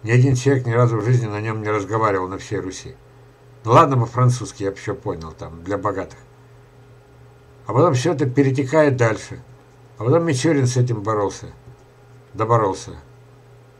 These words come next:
Когда пришла перестройка, взяли и сказали: «Мичурин виноват в том, что творится». Из одной фразы. Нашли крайнего. И давай из гроба вы-, вытащили, и давай пинать. Одной фразой, что это, не надо ждать милости природы, он угробил,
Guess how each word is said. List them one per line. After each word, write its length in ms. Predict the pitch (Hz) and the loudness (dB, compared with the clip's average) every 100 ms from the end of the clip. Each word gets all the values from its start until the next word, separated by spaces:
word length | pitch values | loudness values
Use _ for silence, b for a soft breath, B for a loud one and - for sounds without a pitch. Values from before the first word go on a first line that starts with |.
| - | -16
Когда 300 | 98 110 117 | -8 -2 -2
пришла 360 | 120 - 131 123 | -2 -4 0 0
перестройка, 680 | 127 110 - 143 127 101 95 | 2 -2 0 0 2 -2 -6
взяли 420 | 92 98 127 107 | -6 0 2 0
и 40 | |
сказали: 440 | 95 104 98 101 95 | -4 -6 -4 -4 -4
«Мичурин 480 | 104 - 139 110 | -8 0 0 2
виноват 380 | 104 107 101 95 | -2 -2 -2 -4
в 20 | - | -6
том, 160 | - | -12
что 140 | - - | -12 -18
творится». 480 | - 98 90 - - - B B B B B - | -12 -10 -10 -16 -20 -20 B B B B B -16
Из 140 | 98 101 | -8 -6
одной 260 | 107 107 | -6 -8
фразы. 440 | - 110 90 80 80 - - - - | -6 -6 -4 -8 -16 -20 -20 -20 -14
Нашли 320 | 101 104 127 | -12 -4 -4
крайнего. 400 | - 107 95 92 | -2 -4 -4 -4
И 80 | 98 | -2
давай 300 | 123 120 - - - - - - 98 | 4 2 2 -8 -20 -20 -20 -16 -14
из 160 | 92 | -8
гроба 320 | 98 117 98 | 0 0 0
вы-, 200 | 101 117 - B B B | -6 -10 -14 B B B
вытащили, 580 | 117 156 110 - 101 95 | 0 0 0 -4 -6 -6
и 40 | |
давай 260 | 95 123 123 | 0 2 2
пинать. 540 | - 131 120 95 85 - - - - - - - - - - | 2 4 4 2 -6 -16 -20 -20 -20 -20 -20 -20 -20 -20 -10
Одной 300 | 101 117 107 | -2 -2 -2
фразой, 440 | - 120 95 95 | 2 2 2 -4
что 200 | - 101 95 | -6 -4 -4
это, 260 | 90 - | -4 -10
не 240 | 90 101 113 | -10 -4 0
надо 280 | 110 95 | 0 0
ждать 260 | 98 107 98 | -4 -4 -6
милости 320 | 107 98 - | -6 -8 -8
природы, 400 | - 117 143 127 | -6 0 0 2
он 140 | 110 113 | 0 0
угробил, 500 | 104 123 113 98 | 2 2 4 0